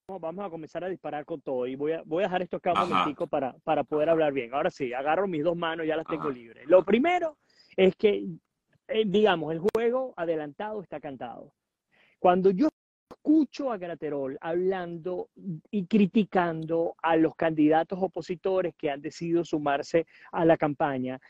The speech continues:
Speaker 1: criticando, aunque no dice el nombre, a María Corina Machado porque atacó a la Comisión Nacional de Primarias,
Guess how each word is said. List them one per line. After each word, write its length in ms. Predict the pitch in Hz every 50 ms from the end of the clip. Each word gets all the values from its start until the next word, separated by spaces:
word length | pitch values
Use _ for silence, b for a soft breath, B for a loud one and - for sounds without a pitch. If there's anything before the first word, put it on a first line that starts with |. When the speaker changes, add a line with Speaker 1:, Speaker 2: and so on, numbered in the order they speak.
| b b b
Speaker 1:
criticando, 960 | - 220 214 196 - 220 180 - - 202 196 208 220 226 226 247 247 240 247 -
aunque 280 | - 156 165 151 170 160
no 140 | 165 170
dice 240 | 170 190 175 - 202
el 120 | 190 175 170
nombre, 360 | 160 147 147 147 160 160 160
a 40 | 151
María 200 | 147 147 147 127
Corina 300 | 147 147 143 147 165 175
Machado 420 | 175 165 - - 175 165 170 165
porque 260 | 151 175 151 - 156
atacó 580 | 139 - 139 139 _ - 180 180 180 175 165 156
a 60 | 143
la 100 | 139 139
Comisión 420 | - 151 143 143 127 - 156 147
Nacional 360 | 156 - - 160 147 139 143 147
de 100 | 151 139
Primarias, 720 | 151 156 151 147 135 127 131 123 131 139 143 139 -